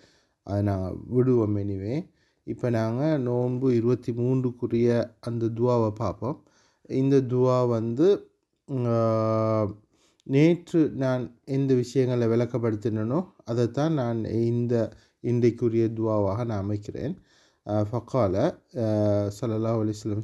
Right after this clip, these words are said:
சொல்றாங்க, "யா அய்யுஹன் நாஸ், இத்தகு ஹாதா ஷிர்க்,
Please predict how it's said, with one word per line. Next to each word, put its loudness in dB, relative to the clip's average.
சொல்றாங்க, -6
"யா 4
அய்யுஹன் 0
நாஸ், -4
இத்தகு -2
ஹாதா 2
ஷிர்க், -6